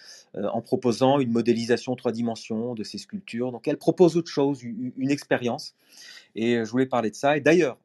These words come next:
double digital, on parle aussi de figital, hein, le, le, qui est un mot un peu bar-, un barbarisme, un mélange de physique et de digital. Et on va en parler maintenant, et je vais te laisser la parole parce que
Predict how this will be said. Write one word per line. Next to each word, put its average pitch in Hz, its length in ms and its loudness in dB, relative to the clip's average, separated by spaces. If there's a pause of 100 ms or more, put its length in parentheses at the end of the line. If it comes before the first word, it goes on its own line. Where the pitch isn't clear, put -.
(200)
double 170 220 -6
digital, 127 720 -4
on 113 120 -12
parle 123 200 -6
aussi 131 200 -12
de - 60 -20
figital, 147 640 -4 (120)
hein, 113 180 -14
le, 104 180 -18
le, 98 200 -20 (360)
qui 110 80 -8
est 104 100 -16
un 104 120 -4
mot 120 240 0
un 107 40 -4
peu 98 140 -12
bar-, 104 240 -6
un 104 80 -4
barbarisme, 117 600 0
un 101 240 -8
mélange 120 340 -4
de 107 80 -10
physique 131 460 -12
et 104 60 -2
de 104 100 -6
digital. 117 580 -2 (600)
Et 135 100 6
on 143 80 8
va 160 120 6
en 185 60 2
parler 147 260 -6
maintenant, 143 460 -10
et 120 60 -12
je 101 100 -20
vais 110 60 -14
te - 80 -20
laisser 117 200 -12
la 113 80 -6
parole 113 300 -4
parce 110 160 -10
que 104 220 -6